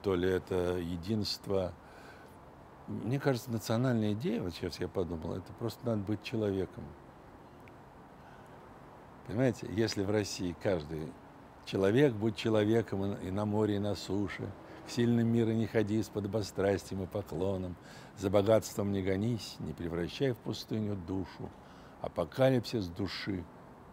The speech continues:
куда страшней Армагеддона. Вот чтобы не было у людей апокалипсиса души, чтобы не было деградации, чтобы не было, э, фобий,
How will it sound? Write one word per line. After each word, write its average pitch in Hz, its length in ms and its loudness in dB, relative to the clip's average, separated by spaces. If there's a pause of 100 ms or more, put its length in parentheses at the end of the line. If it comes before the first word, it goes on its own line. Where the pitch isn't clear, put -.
куда 98 240 2
страшней 87 680 -6
Армагеддона. 78 1080 -6 (760)
Вот 98 100 -10
чтобы 104 220 0
не 107 140 4
было 90 200 2 (460)
у 85 80 -6
людей 90 400 0
апокалипсиса 95 920 -6 (120)
души, - 340 -8 (200)
чтобы - 260 -8
не 95 140 -2
было 92 260 -6 (480)
деградации, 95 1040 2 (540)
чтобы 87 240 -4
не 104 160 2
было, 95 420 0
э, 87 360 -4 (680)
фобий, 113 600 6